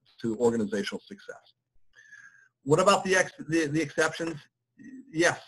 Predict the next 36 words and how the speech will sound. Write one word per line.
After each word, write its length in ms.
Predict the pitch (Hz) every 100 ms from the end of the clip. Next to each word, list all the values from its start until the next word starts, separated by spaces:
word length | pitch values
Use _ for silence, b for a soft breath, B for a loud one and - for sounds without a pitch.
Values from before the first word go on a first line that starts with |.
| - _ -
sometimes 460 | 160 143 175 175 -
people, 560 | 160 147 147 147 143 135
individuals 540 | 147 147 143 143 139
who 140 | 123 113
lack 240 | 123 135
integrity 640 | 131 127 113 117 113 113
ascend 300 | 110 - 113
to 60 | 110
positions 460 | 107 107 107 110 101
of 60 |
responsibility 640 | 104 - 104 101 104 98 92
in 60 |
organizations. 600 | 90 87 87 - - - _ _ _ _ b b b b b
And 80 | 120
all 180 | 127 156
I 100 | 156
can 160 | 160
answer 300 | 143 139 139
to 80 | 127
that 320 | 113 110 113 110
is 540 | 107 104 104 104 101 _
selection 460 | - 110 113 156 143
processes 560 | 139 135 143 135 135
in 100 | 127
organizations 640 | 123 120 117 113 107 117 101
are 60 |
not 200 | 98 98 -
perfect. 300 | - - _ _ - - _ _ b b b b b
And 180 | 110 101
people 400 | - 127 127 123
are 140 | 117 113
often 340 | 117 - 143
rewarded 480 | 151 113 110 110 110
for 140 | -
short-term 480 | - - 113 - 139
results. 520 | 156 139 120 120 -